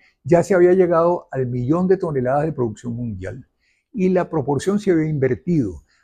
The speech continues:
África producía el ochenta por ciento y América apenas veinte por ciento. ¿Cuál es la situación hoy? Hoy se producen cinco millones de toneladas y solamente dos países africanos, Costa de Marfil y Ghana, producen el sesenta por ciento.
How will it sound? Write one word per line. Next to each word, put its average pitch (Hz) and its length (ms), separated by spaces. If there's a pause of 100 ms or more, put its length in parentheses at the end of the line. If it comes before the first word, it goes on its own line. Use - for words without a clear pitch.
(100)
África 165 460
producía 143 460
el 127 80
ochenta 139 380
por 147 180
ciento 117 340 (300)
y 147 80
América 131 580
apenas 117 420
veinte 135 400
por - 220
ciento. - 320 (640)
¿Cuál 254 160
es 254 80
la 240 80
situación 180 460
hoy? 135 360 (380)
Hoy 143 140
se 196 120
producen 180 540
cinco 202 560
millones 156 400
de 135 140
toneladas 92 640 (400)
y 180 100
solamente 254 720
dos 180 260
países 185 380
africanos, 131 640
Costa 160 280
de 180 80
Marfil 160 460
y 151 140
Ghana, 170 400 (260)
producen 170 460
el 180 140
sesenta 156 720
por 104 200
ciento. - 400